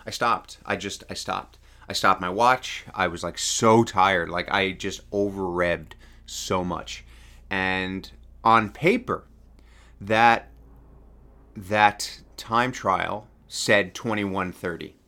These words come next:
or twenty-one forty-five, whatever it said. It was sub twenty-two minutes, right? And that was on paper. But I didn't take into the account, into account the three to five minutes that I stopped my watch. So really,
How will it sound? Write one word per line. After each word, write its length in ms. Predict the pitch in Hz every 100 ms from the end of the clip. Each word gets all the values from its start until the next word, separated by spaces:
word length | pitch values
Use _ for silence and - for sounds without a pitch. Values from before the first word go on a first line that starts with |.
| _ -
or 80 | 95
twenty-one 400 | - 107 101 95
forty-five, 580 | - 95 87 90 82 82
whatever 280 | 95 92
it 80 | 87
said. 180 | - - - _ - - - - -
It 100 | 151
was 120 | 151
sub 200 | - 196 165
twenty-two 420 | 156 131 - 98
minutes, 260 | 78 -
right? 140 | - - - - - - - -
And 580 | 117 117 113 113 107 - - - - - _ - - - - - - -
that 200 | 127 135
was 120 | 127
on 140 | 117
paper. 360 | 101 110 - - _ -
But 300 | 131 - - _ - -
I 80 | 120
didn't 200 | 131 120
take 200 | 123 120
into 140 | 104
the 100 | 98
account, 440 | 92 117 117 107 - - -
into 240 | - 104 107
account 380 | - 120 123 95
the 240 | 101 - - - _ _ _ _
three 380 | - 104 113
to 80 | 110
five 340 | - 113 107 92
minutes 300 | 107 101 -
that 120 | 92
I 40 |
stopped 320 | 87 - 98
my 140 | 90 85
watch. 500 | 85 104 - - - _ -
So 180 | -
really, 640 | 98 95 147 262 139 71